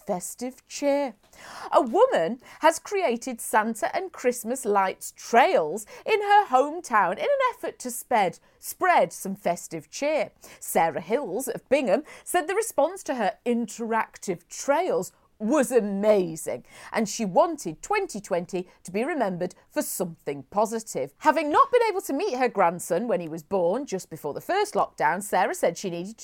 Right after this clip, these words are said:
do something that would lift people's spirits. The idea started when Sarah created a map of houses in the town that had pumpkins in their window, a Halloween hunt. "I got so many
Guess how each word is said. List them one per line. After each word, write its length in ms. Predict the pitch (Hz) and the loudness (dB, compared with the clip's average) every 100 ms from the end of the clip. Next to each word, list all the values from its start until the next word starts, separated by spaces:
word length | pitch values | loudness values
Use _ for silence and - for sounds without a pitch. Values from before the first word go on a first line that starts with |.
| 359 | -4
do 60 | |
something 480 | 453 220 196 - 175 | -2 -2 -2 -2 -2
that 100 | 208 | -2
would 160 | 339 202 | -2 -2
lift 300 | 175 - - | -4 -4 -10
people's 360 | 160 - 98 | -10 -10 -10
spirits. 540 | - - 247 240 - - - - - | -8 -2 0 0 -2 -12 -16 -20 4
The 120 | 202 | 8
idea 440 | 190 320 453 508 480 | 8 8 6 2 2
started 500 | - 185 196 175 160 | 0 0 0 -6 -4
when 160 | 233 277 | -6 -2
Sarah 320 | 185 170 220 | -2 0 -2
created 420 | - 208 196 180 | -2 0 0 -2
a 80 | 185 | -4
map 420 | 180 190 - - - | 2 4 4 0 -4
of 120 | 403 | -2
houses 540 | - 285 190 185 190 - | 2 4 4 0 -2 0
in 140 | 196 | 0
the 160 | 349 523 | 2 2
town 340 | 311 202 175 - - - | 4 4 4 -4 -12 0
that 160 | - | 2
had 220 | 302 381 - | 2 -2 0
pumpkins 640 | 359 403 - - 196 175 | 0 0 -4 -6 -6 -4
in 180 | 190 175 | -4 0
their 200 | 208 220 | 2 2
window, 560 | 208 330 302 180 156 - _ - | 0 -2 0 0 0 -2 _ 4
a 60 | 233 | 4
Halloween 880 | - - 233 196 190 190 330 320 214 | 4 4 6 6 2 0 -2 -2 -2
hunt. 480 | 208 180 156 - - - - - | 0 0 -2 -16 -20 -20 -2 2
"I 80 | |
got 220 | 240 285 - | 6 4 4
so 140 | 339 | 4
many 280 | 453 508 | 4 6